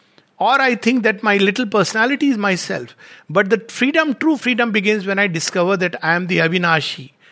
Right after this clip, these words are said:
I am, within me is the immutable Lord seated in the heart of all creatures. Freedom begins when I discover that within me is the indestructible, imperishable soul. That is the beginning of freedom.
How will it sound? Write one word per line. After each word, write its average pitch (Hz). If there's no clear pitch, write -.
I 165
am, 185
within 196
me 202
is 185
the 185
immutable 175
Lord 170
seated 185
in 185
the 170
heart 160
of 170
all 165
creatures. 151
Freedom 196
begins 190
when 180
I 185
discover 165
that 165
within 214
me 214
is 202
the 202
indestructible, 190
imperishable 175
soul. 208
That 240
is 277
the 254
beginning 185
of 170
freedom. 127